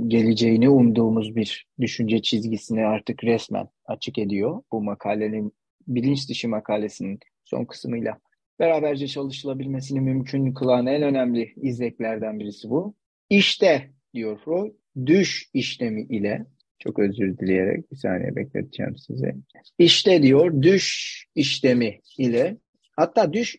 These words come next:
işi, yani düş çalışması bu, Arbeit bu arada. Ee, "şizofreni arasındaki temel farkın netleşmeye başladığı yer burasıdır." Unterschied, fark, temel fark.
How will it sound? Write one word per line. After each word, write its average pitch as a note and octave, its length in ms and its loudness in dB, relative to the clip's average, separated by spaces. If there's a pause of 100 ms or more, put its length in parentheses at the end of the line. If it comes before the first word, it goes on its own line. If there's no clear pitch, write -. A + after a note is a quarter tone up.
işi, D#3 260 0
yani B2+ 280 2
düş F3 180 -6
çalışması D#3 600 -6
bu, B2 200 -6
Arbeit A#2 420 -2 (240)
bu G2 100 -10
arada. F#2+ 280 -12 (260)
Ee, C#3+ 720 6
"şizofreni F#3 600 4
arasındaki E3 720 -4
temel F3+ 360 -4 (140)
farkın D#3+ 560 -6 (180)
netleşmeye D#3 720 -6
başladığı C#3 600 -4
yer D#3 340 -2 (320)
burasıdır." E3+ 520 0 (220)
Unterschied, C#3 500 -6 (220)
fark, A#2+ 340 -4
temel C3+ 400 0
fark. - 180 -16